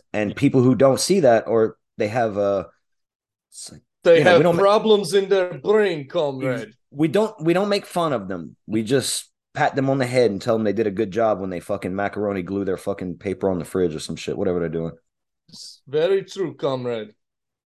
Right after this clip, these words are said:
Speaker 1: <laughs>
Speaker 2: Comrade Commissar. Rickles,
Speaker 3: <laughs>
Speaker 2: I know this is right up your alley.
Speaker 3: Oh, yeah. Oh, yeah. This is my second watch.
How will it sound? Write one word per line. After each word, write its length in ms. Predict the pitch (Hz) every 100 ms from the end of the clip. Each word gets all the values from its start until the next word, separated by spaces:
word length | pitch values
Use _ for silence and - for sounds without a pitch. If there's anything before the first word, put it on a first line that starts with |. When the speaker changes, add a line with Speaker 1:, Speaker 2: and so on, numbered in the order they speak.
| _ _ _
Speaker 1:
<laughs> 600 | 180 - - - - 277
Speaker 2:
Comrade 480 | 254 214 190 180 -
Commissar. 680 | 190 175 151 - 156 139 120 - _ _ _ _
Rickles, 760 | 135 180 143 113 101 156 107 - - _
Speaker 3:
<laughs> 160 | _
Speaker 2:
I 100 | 131
know 160 | 156 151
this 180 | 151 151
is 120 | 131
right 160 | 135 135
up 100 | 131
your 160 | 120
alley. 340 | 110 98 92 - _ _ _ -
Speaker 3:
Oh, 240 | 160 139
yeah. 300 | 131 117 107 107 _
Oh, 140 | 135 135
yeah. 200 | 120 113
This 220 | 143 160
is 80 | 147
my 360 | 135 131 123
second 600 | 123 - 143 139 147 135
watch. 540 | 120 127 139 151 -